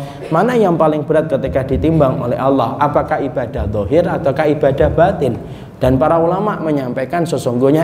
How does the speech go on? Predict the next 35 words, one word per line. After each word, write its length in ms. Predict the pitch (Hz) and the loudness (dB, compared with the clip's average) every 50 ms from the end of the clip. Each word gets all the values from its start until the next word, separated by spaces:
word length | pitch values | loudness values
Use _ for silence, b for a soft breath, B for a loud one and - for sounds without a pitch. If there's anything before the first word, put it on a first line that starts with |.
| 165 | 2
ibadah 480 | 151 143 - - 127 120 127 147 123 - - 143 | 0 0 0 0 0 2 2 2 2 2 2 2
batin 480 | 151 180 240 220 - - 220 220 214 | 2 2 2 0 0 0 0 0 0
itu 160 | 180 156 165 | -2 -2 -2
merupakan 560 | 180 170 160 143 139 135 151 147 143 139 156 143 139 | 0 0 0 0 -2 -2 -2 -2 -2 -2 -2 -4 -2
perkara 320 | - - - 143 151 147 151 | -4 -4 -2 0 2 4 4
yang 240 | 151 151 151 151 | 4 4 2 2
paling 320 | 151 160 151 156 156 151 147 | 0 2 2 2 2 0 -2
berat 400 | - 156 143 156 202 214 208 208 | 0 2 4 6 6 4 4 2
ketika 320 | 185 147 156 143 - 147 | -2 0 -2 0 -2 -2
ditimbang 560 | 135 - 135 135 - 147 139 135 135 127 127 | -2 0 -2 0 0 2 2 2 2 2 2
dalam 240 | 123 127 123 123 123 | 2 2 2 2 2
mizan 320 | 135 135 123 127 123 113 113 | 2 2 2 2 2 2 2
kebaikan 560 | - - 113 120 104 104 101 117 110 110 107 | 0 0 0 0 0 0 0 -2 -4 -2 -2
kita, 400 | - 113 110 156 170 170 165 B B B B B B B | -2 0 2 2 2 2 0 B B B B B B B
jauh 480 | - 165 156 165 208 254 254 247 254 - | 2 2 4 4 4 4 2 2 0 -2
melebihi 560 | - 160 147 135 131 123 135 156 147 143 170 165 165 | -2 0 0 0 0 0 0 0 2 2 2 0 0
beratnya 480 | - 117 117 117 123 127 127 156 151 | -2 -2 -2 -2 -2 -4 -4 -4 -4
ibadah 480 | 151 - 127 - - 117 110 - 127 110 | -4 -4 -4 -4 -4 -4 -2 -2 -2 0
zahir 320 | 110 120 127 120 156 160 | 2 4 4 6 4 4
yang 160 | 156 147 127 | 2 0 -4
dilakukan 640 | 120 - 127 117 117 113 - 147 147 151 151 147 123 | -4 -4 -4 -4 -2 -2 -2 -2 0 0 0 0 0
oleh 160 | 117 127 123 | -2 -2 -4
anggota 480 | - 120 117 113 131 139 - 127 110 98 | -4 -4 -4 -2 -2 0 0 -2 -4 -4
badan 320 | - 117 107 110 104 101 | -4 -4 -4 -2 -2 -2
kita. 320 | 110 107 127 127 123 101 98 - B B B B B B B | 0 0 0 0 0 -2 -4 -4 B B B B B B B
Dan 160 | - 113 113 | 0 2 2
itulah 320 | 120 107 107 139 147 135 | 2 4 4 4 2 2
yang 160 | 135 139 127 120 | 2 0 0 0
menjadikan 560 | 117 110 113 110 117 131 113 135 117 110 117 | 0 0 -2 0 0 0 0 0 0 0 0
kita 400 | 131 143 - 139 131 135 135 147 - - - | 0 0 0 0 0 0 -2 -4 -6 -6 -4
hari 240 | - 120 123 92 127 | -2 0 2 4 4
ini 160 | 123 123 117 | 4 4 4
faham, 480 | - - 117 110 - 107 101 98 92 - B B B B B - | 2 0 0 -2 0 -2 -2 -2 -4 -6 B B B B B -2
ternyata 320 | 139 139 139 139 123 151 | 0 2 2 2 2 2
ibadah 420 | 151 143 131 - 131 110 101 - | 2 2 2 0 -2 0 0 0